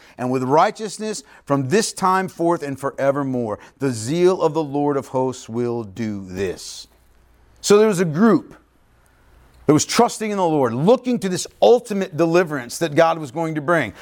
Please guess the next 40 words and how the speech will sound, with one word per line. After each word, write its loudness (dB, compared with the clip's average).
and 2
believing 0
in 0
the 0
temporal -2
deliverance 0
from 2
Babylon, 0
okay? 2
They -2
trusted -2
God 4
would -10
bring -6
all -2
these -14
things -12
to -20
pass. -2
But -16
then, 2
there 4
were 2
those 4
who -8
remained -2
in -4
the -4
exact 0
same -2
unbelief 0
that -6
got 2
them -8
into -8
captivity -2
to -6
begin -6
with, -14
okay? 2